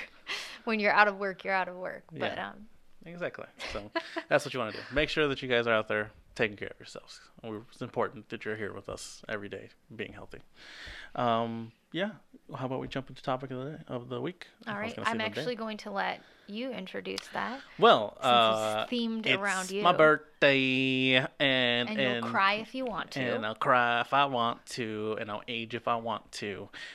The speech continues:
Speaker 2: Um, so the idea and the concept of today's topic is, uh, the idea of age,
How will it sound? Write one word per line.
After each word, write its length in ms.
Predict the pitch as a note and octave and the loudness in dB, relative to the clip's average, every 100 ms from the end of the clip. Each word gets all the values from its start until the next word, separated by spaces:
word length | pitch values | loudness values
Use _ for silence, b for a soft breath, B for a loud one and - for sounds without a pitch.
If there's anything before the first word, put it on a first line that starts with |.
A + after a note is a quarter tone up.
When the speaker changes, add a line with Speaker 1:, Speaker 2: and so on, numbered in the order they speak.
| - | -10
Speaker 2:
Um, 460 | B2+ G#2+ G2+ G2 G2+ | -4 -4 -4 -8 -12
so 600 | - - D3 C3+ B2+ - - - | -2 4 4 4 2 -2 -14 -14
the 220 | D3+ D3+ | -2 2
idea 920 | D3 C#3 G3 G3 E3 D3 C#3 C3 - - _ | 2 2 0 4 8 8 8 4 0 -10 _
and 140 | C#3 B2+ | -4 -4
the 40 | |
concept 460 | - C#3+ C#3 A#2+ - | 0 0 0 -4 -6
of 200 | A#2 - | -10 -6
today's 420 | A#2 G#2+ G#2 - | -2 -2 -2 -8
topic 520 | - G2 G#2+ G#2+ - - | -8 -6 -6 -10 -10 -6
is, 500 | G2+ G2 G2+ - - | -4 -4 -8 -12 -12
uh, 280 | A2 G#2+ G2+ | -8 -6 -4
the 120 | A2+ | -4
idea 260 | A2+ A#2 B2 | -4 0 -2
of 80 | A2 | 0
age, 420 | A2 F#2+ - - | -2 -4 -8 -12